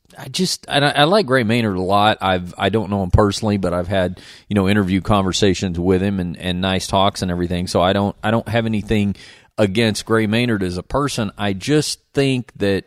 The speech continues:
Ryan Hall gets shortchanged in this regard because,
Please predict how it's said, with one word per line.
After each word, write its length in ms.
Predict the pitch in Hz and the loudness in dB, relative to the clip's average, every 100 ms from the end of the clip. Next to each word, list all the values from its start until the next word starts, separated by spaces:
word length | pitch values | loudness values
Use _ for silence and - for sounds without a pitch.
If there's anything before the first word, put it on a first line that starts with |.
| _ | _
Ryan 400 | - 113 117 120 | -2 0 2 0
Hall 320 | 107 120 113 | 2 4 4
gets 240 | 98 90 - | 4 -2 -4
shortchanged 920 | - 120 120 - 104 95 92 90 - - | -2 0 0 -2 -2 -2 -2 -6 -8 -4
in 260 | 117 120 | -2 0
this 220 | 110 95 | -2 -4
regard 760 | 95 87 104 139 110 92 90 95 - - - _ - | -6 -2 2 4 4 2 0 -6 -12 -20 -20 _ -2
because, 880 | 110 95 - 147 143 113 107 95 | -2 0 -2 2 4 4 2 -2